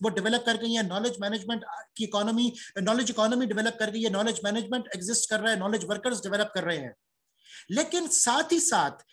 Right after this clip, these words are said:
इस तमाम तर डिजिटल रिवोल्यूशन, इन्फॉर्मेशन कम्युनिकेशन टेक्नोलॉजीज ने, इस कनेक्टिविटी ने, इस ट्वेंटी फ़ोर सेवन थ्री सिक्सटी फ़ाइव कनेक्टिविटी ने हमें एक और तरह की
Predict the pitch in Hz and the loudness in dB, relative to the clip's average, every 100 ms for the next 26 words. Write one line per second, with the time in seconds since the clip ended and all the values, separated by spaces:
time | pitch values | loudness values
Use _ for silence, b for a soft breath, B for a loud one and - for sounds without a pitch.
0 | b 247 - - 226 214 269 330 311 240 | b -2 0 0 -2 2 2 2 0 0
1 | 202 220 277 226 220 214 220 262 240 220 | -2 -4 -4 -2 0 -2 -2 -4 -4 -4
2 | 247 247 254 220 214 233 240 247 233 214 | -4 -2 -4 -2 -2 -2 -2 -2 -4 -6
3 | 185 190 208 233 185 180 127 - _ _ | -2 -2 0 0 0 -2 -4 -12 _ _
4 | _ _ _ 254 247 - 240 233 285 320 | _ _ _ 4 4 4 0 2 2 2
5 | 320 254 175 135 - _ _ 247 - 262 | 4 2 2 -2 -10 _ _ 2 4 4
6 | 254 294 330 285 - - 233 262 247 - | 2 2 2 2 2 4 4 2 0 -2
7 | 294 285 - 269 - 254 311 247 220 220 | 0 0 -2 -6 0 0 0 -2 -4 -2
8 | 240 285 262 208 190 214 - _ _ _ | -4 -2 -2 0 0 0 -4 _ _ _
9 | _ _ _ _ - 208 233 277 220 220 | _ _ _ _ -2 2 2 2 0 0
10 | - - _ 269 330 - 247 220 233 247 | -2 -16 _ 6 6 4 2 4 2 0
11 | 240 | -8